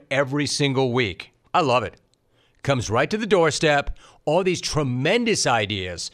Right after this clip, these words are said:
and great meals. Find out for yourself. Go to hello fresh dot com slash fifty Rome. Use the code fifty Rome for fifty percent off plus fifteen percent off the next two months. Once again,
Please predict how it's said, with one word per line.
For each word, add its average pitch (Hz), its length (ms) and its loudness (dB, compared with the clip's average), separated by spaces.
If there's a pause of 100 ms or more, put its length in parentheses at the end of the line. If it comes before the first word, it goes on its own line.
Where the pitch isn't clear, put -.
(140)
and 151 140 -2
great 135 260 0
meals. 104 480 -4 (640)
Find 180 440 0
out 220 140 6
for 226 80 -6
yourself. 135 580 0 (360)
Go 160 180 2
to 202 80 4
hello 185 280 2
fresh 190 360 0
dot 165 260 2
com 160 300 2
slash 151 640 0 (220)
fifty 190 680 0
Rome. 123 560 0 (280)
Use 165 340 0
the 226 100 0
code 190 300 2
fifty 170 440 -2
Rome 147 460 2 (200)
for 139 180 -2
fifty 190 400 -2
percent 185 340 0
off 170 260 2
plus - 520 2 (160)
fifteen 220 600 0
percent 165 360 0
off 139 280 2 (180)
the 143 160 2
next 160 260 0
two 151 180 -2
months. 131 480 -4 (180)
Once 165 260 0
again, 143 360 0